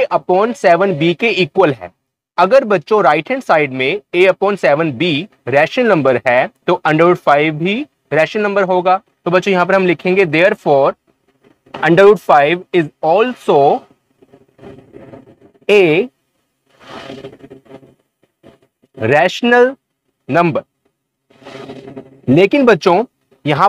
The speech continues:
पर हमने ये prove कर दिया कि under root five rational number है, लेकिन बच्चों जो हमें condition given थी कि under root five एक irrational number है, ठीक है, ये हमने मान के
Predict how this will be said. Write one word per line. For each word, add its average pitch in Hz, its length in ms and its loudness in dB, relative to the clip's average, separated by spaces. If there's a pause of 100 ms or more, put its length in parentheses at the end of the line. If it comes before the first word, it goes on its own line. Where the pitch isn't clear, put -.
पर 277 120 4
हमने 180 500 0 (340)
ये 175 200 2
prove 233 260 0
कर 190 200 2
दिया 180 180 2
कि 214 160 -2
under 175 260 0
root 196 140 2
five 170 380 2
rational 160 320 -2
number 135 340 -2
है, 95 100 -8 (360)
लेकिन 214 340 0
बच्चों 220 300 2
जो 214 140 2
हमें 202 260 0
condition 185 460 -2
given 165 320 0
थी 156 280 0
कि - 420 -6 (120)
under 170 240 4
root 214 240 2
five 180 280 2
एक 202 320 0
irrational 214 540 0
number 143 340 -2
है, 87 80 -16 (540)
ठीक 196 140 2
है, 240 100 2
ये 170 160 2
हमने 185 240 2
मान 165 260 2
के 202 240 -2